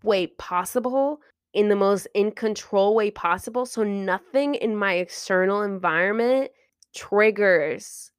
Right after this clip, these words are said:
the parts of me that are gonna shame me, that are gonna beat me up? If that's not there, you're not gonna care.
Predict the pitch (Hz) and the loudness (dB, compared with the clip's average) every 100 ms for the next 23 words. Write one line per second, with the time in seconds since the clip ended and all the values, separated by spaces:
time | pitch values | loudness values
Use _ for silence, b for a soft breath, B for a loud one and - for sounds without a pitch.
0 | _ - 190 - 185 180 - 208 233 233 | _ -4 -4 0 2 2 -2 -2 0 0
1 | 202 175 175 180 160 - - 165 165 196 | 0 0 -2 -2 -2 -4 -6 -2 -2 0
2 | 214 240 269 269 b b - 185 180 175 | 0 0 -2 -8 b b -2 2 4 4
3 | 170 156 170 - 151 160 - - _ b | 2 0 -6 -4 -8 -8 -12 -16 _ b
4 | _ 233 202 226 294 - 370 294 180 165 | _ 2 4 4 2 0 2 2 2 0
5 | 170 247 247 320 494 440 440 370 - 285 | 2 2 2 2 4 4 0 -2 -6 -2
6 | 185 - | -2 -4